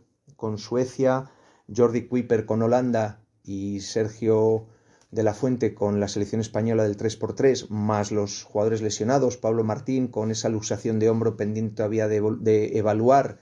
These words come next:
eh, Hervé Cabasele con la lesión de rodilla producida en el entrenamiento previo al viaje de,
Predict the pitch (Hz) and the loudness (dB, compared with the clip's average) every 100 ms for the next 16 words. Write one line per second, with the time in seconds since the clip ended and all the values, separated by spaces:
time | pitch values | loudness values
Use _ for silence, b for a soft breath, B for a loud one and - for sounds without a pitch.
0 | b b b b b b b b - 110 | b b b b b b b b -8 -2
1 | 110 107 113 120 120 117 - 135 127 120 | 0 2 2 4 4 2 2 2 2 0
2 | 120 113 113 110 - _ _ _ _ - | -2 -2 -4 -6 -12 _ _ _ _ -14
3 | - 123 117 110 - 131 127 123 123 123 | 0 2 4 2 4 4 4 0 2 2
4 | 127 123 135 123 117 113 107 110 123 120 | 2 2 2 0 0 -2 -2 -2 2 2
5 | 120 113 113 113 110 113 110 113 117 120 | 2 0 -2 0 0 0 -2 -2 0 0
6 | 113 120 123 120 110 107 117 113 120 113 | 0 2 2 2 0 2 0 0 -4 0
7 | 113 110 110 107 107 | 2 2 2 -2 -6